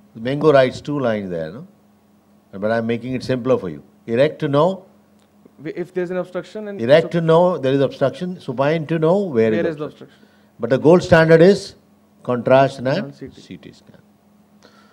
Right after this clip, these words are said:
Speaker 1: you've taken, taken up this patient for surgery. Your findings are correct. There is a sigmoid growth. Would this be large bowel obstruction or small bowel also can be made out?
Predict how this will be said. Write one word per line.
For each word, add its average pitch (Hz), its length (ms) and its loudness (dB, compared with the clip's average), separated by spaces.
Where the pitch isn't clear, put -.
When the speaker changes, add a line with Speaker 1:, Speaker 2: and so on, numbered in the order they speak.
Speaker 1:
you've 120 120 -18
taken, 143 360 -2
taken 143 240 -4
up 151 140 -6
this 143 120 -6
patient 135 360 -4
for 127 100 -8
surgery. 139 380 -2
Your 143 100 -2
findings 123 460 -8
are 139 100 -6
correct. 139 440 -8
There 113 120 -8
is 127 80 -4
a 131 300 -4
sigmoid 131 420 -2
growth. 160 460 4
Would 123 240 -10
this 143 280 -8
be 123 240 -8
large 117 320 0
bowel 151 260 2
obstruction 147 420 -6
or 151 80 -4
small 135 340 -4
bowel 147 240 0
also 135 240 0
can 139 180 -6
be 147 100 -6
made 143 240 -2
out? 202 240 -4